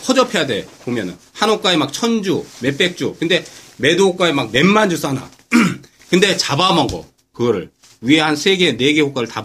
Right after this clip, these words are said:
잡아먹는 거. 단타 치려면 그 호가를 잘 보셔야 된다고. 근데 그 반대로 한단 말이에요. 쌓아놓은 거 잔뜩 있는 거 그거 절대 안, 절대로 안 갑니다. 예? 왜냐면 개인 투자자는 전부 팔-, 팔십에서 구십은 다 밑에다 깔아놔요.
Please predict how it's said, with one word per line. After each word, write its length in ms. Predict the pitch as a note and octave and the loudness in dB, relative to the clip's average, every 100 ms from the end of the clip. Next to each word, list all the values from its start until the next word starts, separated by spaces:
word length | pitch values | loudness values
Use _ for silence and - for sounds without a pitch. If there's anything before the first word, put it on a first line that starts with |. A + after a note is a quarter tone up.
| G#2 | -10
잡아먹는 500 | - B2 B2+ G2+ F2 | -6 -2 -2 -2 -8
거. 120 | D2+ _ _ _ _ _ | -14 _ _ _ _ _
단타 260 | - E3+ G#3 | -4 -2 0
치려면 440 | G#3+ G3+ F#3+ F3+ | 0 0 2 0
그 160 | - E3+ | 2 2
호가를 320 | F3+ F3+ D#3+ | 2 0 -2
잘 180 | C#3 G#2+ | -2 -4
보셔야 260 | G#2+ G2+ F2+ | -6 -10 -10
된다고. 400 | D#2 C#2 C2+ - _ _ _ | -12 -16 -20 -20 _ _ _
근데 160 | F#3 D#3+ | -2 0
그 140 | E3 | 0
반대로 380 | - C#3 D3+ C3 | 0 2 2 0
한단 220 | G#2 F2 | -2 -8
말이에요. 220 | D#2 - | -14 -20
쌓아놓은 560 | - - - F3+ F#3+ G3 | -20 -20 -8 -2 0 0
거 60 | F3+ | -2
잔뜩 280 | C3+ C#3 D3 | -2 -4 -2
있는 160 | C3 | -2
거 120 | A#2 | -4
그거 160 | A2+ A#2+ | -6 -8
절대 240 | A#2 B2 C3+ | -6 -6 -4
안, 220 | G#2 F#2 | -6 -8
절대로 360 | - C#3 D3+ C3 | -6 -4 -2 -2
안 80 | F2+ | -4
갑니다. 340 | D#2+ C#2+ C#2+ - - _ _ | -12 -16 -20 -20 -20 _ _
예? 100 | G#2 - _ _ _ _ | -20 -20 _ _ _ _
왜냐면 420 | A#2+ C#3+ C#3+ D#3 - _ | -4 0 0 -2 -8 _
개인 240 | - C#3+ E3 | 0 2 2
투자자는 480 | E3 D#3+ C#3 C3+ C#3+ | 0 0 2 -2 -4
전부 480 | A2+ C3+ D3 D#3+ - _ _ | 0 0 0 -4 -10 _ _
팔-, 340 | - G3+ F3+ | -2 -2 -2
팔십에서 520 | - G#3+ G#3 F#3 E3 | -4 -2 0 -2 -2
구십은 360 | D#3 A#2+ A#2 B2+ | -6 -8 -6 -8
다 260 | A2 D3 - _ - | -4 -6 -8 _ -10
밑에다 280 | C3 C3+ | -2 -2
깔아놔요. 460 | B2+ A3 D#3+ G2+ D2 | 0 0 0 -2 -8